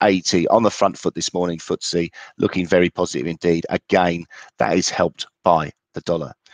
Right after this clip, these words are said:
And we're breaking above, uh, some nice, um, resistance that we, we thought we saw on, uh, early part or middle of l-, last week, uh, and look to be attempting to move higher there.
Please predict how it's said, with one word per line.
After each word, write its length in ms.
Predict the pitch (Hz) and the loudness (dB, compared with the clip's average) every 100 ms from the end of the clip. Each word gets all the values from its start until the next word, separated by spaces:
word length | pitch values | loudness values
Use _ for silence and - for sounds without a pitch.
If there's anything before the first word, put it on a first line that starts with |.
| - - | -20 -4
And 160 | 87 87 | -2 0
we're 80 | |
breaking 320 | 98 107 - 85 | 4 2 2 -4
above, 440 | - 92 87 - - | 2 4 2 -4 -8
uh, 380 | 85 82 78 | -2 -2 -2
some 260 | - 87 90 | -2 -4 0
nice, 480 | 98 95 - - - _ _ _ _ _ - | 2 2 2 -8 -10 _ _ _ _ _ -4
um, 440 | 78 78 76 69 _ _ - | -2 -2 -4 -8 _ _ -10
resistance 600 | 82 92 95 95 90 - | -8 -4 -4 -4 -8 -8
that 120 | - | -8
we, 160 | 85 - _ - | -10 -14 _ -8
we 320 | 67 76 85 | -6 -4 -4
thought 260 | - 87 87 | -2 -4 -2
we 120 | 87 | -2
saw 440 | - 95 87 87 | 0 2 4 2
on, 340 | - 85 87 82 - - - | 2 2 0 -6 -14 -20 -4
uh, 340 | 87 85 85 85 | 2 4 4 4
early 260 | 107 98 95 | 4 4 4
part 320 | 87 87 - | 4 2 2
or 120 | 85 | -2
middle 240 | 95 95 92 | 0 2 0
of 160 | 82 | 0
l-, 80 | 87 - | -2 0
last 400 | 87 85 - 87 | 2 2 2 -4
week, 340 | 85 82 - _ - _ - | -4 -4 -10 _ -20 _ -4
uh, 180 | 85 73 | -2 0
and 180 | 82 85 | 0 -2
look 160 | 90 - | -4 -6
to 100 | - | -8
be 100 | 82 | -6
attempting 420 | - 85 - - | -4 -4 -6 -12
to 140 | - 82 | -10 -8
move 180 | 80 | -8
higher 380 | - 85 82 80 - | -2 0 0 -2 2
there. 280 | 87 82 | 2 4